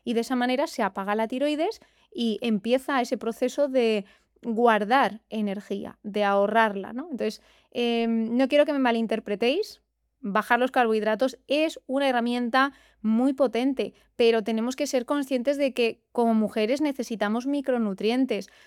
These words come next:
y que la mayoría de esos micronutrientes están en las verduras y en las frutas.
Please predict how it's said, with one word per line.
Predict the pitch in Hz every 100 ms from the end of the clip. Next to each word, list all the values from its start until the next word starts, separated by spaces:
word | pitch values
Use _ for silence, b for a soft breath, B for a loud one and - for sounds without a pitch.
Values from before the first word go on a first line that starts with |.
| b -
y | 262
que | 247
la | 240 220
mayoría | 220 214 214 208 214 285 302 202 - -
de | 214 214 214
esos | 233 269
micronutrientes | 285 277 254 247 226 269 285 269 240 262 -
están | 208 - 208
en | 247 262
las | 233
verduras | 202 190 202 208 240 277 b b b
y | 226 226
en | 208
las | 190 -
frutas. | 226 269 226 214